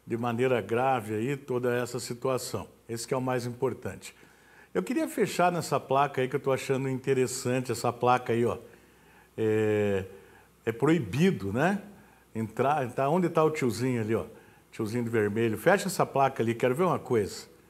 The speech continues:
Quero ver o que que tá, o que que tá escrito aí. Hã? <laughs> Agora, aí que tá. Ó,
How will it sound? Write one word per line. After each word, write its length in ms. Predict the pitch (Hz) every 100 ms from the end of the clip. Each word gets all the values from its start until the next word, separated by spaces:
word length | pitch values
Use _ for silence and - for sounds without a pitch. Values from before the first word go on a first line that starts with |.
| _ _ _ _ _ _
Quero 200 | - 156
ver 140 | 151
o 20 | 120
que 80 |
que 60 | 113
tá, 140 | 127
o 220 | 117 - -
que 100 | 139
que 80 |
tá 120 | - 127
escrito 460 | - 123 120 120
aí. 340 | 123 202 180 - - - - - -
Hã? 360 | 135 220 240 - - - - -
<laughs> 100 | 147 - - - - - - - - - - - - -
Agora, 520 | 135 151 185 196 202
aí 200 | 196 226
que 160 | 233 247
tá. 400 | 240 185 113 95 - - - - - - - _ _ _
Ó, 240 | 151 127